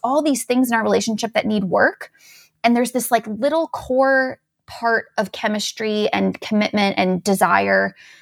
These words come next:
that is so real and so unlike anything I've ever experienced. But everything else seems like it's super shaky and cloudy. And so I almost talked myself out of it. I was like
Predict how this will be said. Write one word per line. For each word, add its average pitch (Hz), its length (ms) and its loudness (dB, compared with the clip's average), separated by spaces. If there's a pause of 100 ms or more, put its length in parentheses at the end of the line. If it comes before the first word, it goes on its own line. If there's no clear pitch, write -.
(360)
that 196 180 2
is 202 140 -2
so 240 300 0
real 233 360 2
and 196 180 -2
so 220 720 0 (260)
unlike 220 340 0
anything 220 300 -2
I've 190 100 0
ever 202 180 0
experienced. 220 800 -2 (480)
But - 200 2 (100)
everything 269 560 0
else 302 240 2
seems 226 500 -4
like 208 200 -2
it's - 280 -6
super 294 520 0
shaky 196 760 -2
and 196 460 0
cloudy. 196 800 0 (400)
And 240 120 2
so 233 320 -2
I 254 320 0
almost 254 320 2
talked 233 300 -4
myself 202 380 -4
out 240 200 -2
of 240 140 -4
it. 185 180 -2
I 202 140 2
was 220 160 0
like 226 300 2